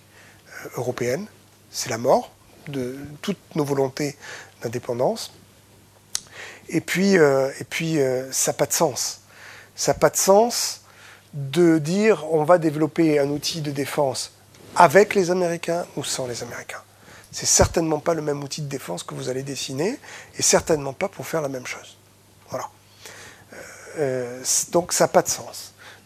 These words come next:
Donc une fois qu'on a dit ça, une fois qu'on a tordu le cou à, à ce canard, euh, qu'est-ce qu'on peut faire ? Ben, à court terme,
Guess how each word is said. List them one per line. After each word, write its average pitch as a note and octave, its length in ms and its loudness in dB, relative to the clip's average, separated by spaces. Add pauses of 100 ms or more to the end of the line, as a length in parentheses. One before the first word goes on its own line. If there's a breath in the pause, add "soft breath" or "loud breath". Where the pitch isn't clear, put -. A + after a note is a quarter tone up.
Donc E3 260 4
une G#3 100 2
fois A3 140 8
qu'on F3 160 4
a D#3 80 4
dit D3 140 -6
ça, A#3 300 4 (160)
une D3+ 140 0
fois F3+ 180 2
qu'on C#3+ 200 -2
a C3+ 60 0
tordu D#3 360 -2
le C#3 120 -6
cou E3 360 -6
à, A#2+ 40 -6 (160)
à - 40 -8
ce - 160 -4
canard, C#3 480 2 (720 loud breath)
euh, C#3+ 800 6
qu'est-ce F#3 180 2
qu'on F3+ 160 -2
peut D3 100 -2
faire ? B2 300 -4 (100)
Ben, D#3+ 160 6 (120)
à D#3+ 120 2 (180)
court - 220 2
terme, A3 400 4